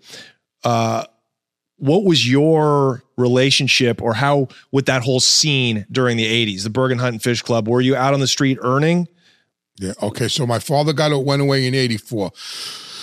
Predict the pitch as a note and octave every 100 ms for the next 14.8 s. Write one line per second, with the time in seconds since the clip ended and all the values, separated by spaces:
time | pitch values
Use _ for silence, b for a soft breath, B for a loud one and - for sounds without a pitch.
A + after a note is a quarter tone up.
0 | B B _ C3 A#2+ F3 F3+ E3+ E3+ D#3
1 | D#3+ E3 D3+ D3 D3 C#3+ - D3 C#3 B2+
2 | C#3+ C#3+ C3+ - C#3 A#2+ C3+ C3+ C3 -
3 | C#3 A#2+ - C3 B2+ C3 C3+ B2 C3 C3+
4 | C#3+ - - C#3 D3 D3 C#3 A2 C#3 -
5 | D#3 C3 - C3 C3 B2+ A#2+ - C#3+ B2
6 | A2+ A2+ - - A#2 A#2 A#2 A2+ B2 C#3+
7 | C#3+ A#2 B2 C3+ B2+ A#2+ A2 D#3+ D3+ D#3
8 | D3 D3 C3 - C#3 C3 C3+ B2 B2 A2+
9 | G2+ G2+ B2 G#2+ G#2 G2+ G#2 A2 B2+ A#2+
10 | G#2 F#2+ A#2+ C3+ - - B2+ A#2+ A#2 A#2
11 | C3+ C#3 C3 C3 B2+ A2+ A2+ - C3 A#2
12 | B2 B B B - G#2 A2 A2 - C3
13 | B2 B2 b b b - C#3+ C#3 - D3+
14 | C#3+ C3+ A#2+ C3 B2+ D3+ F#3+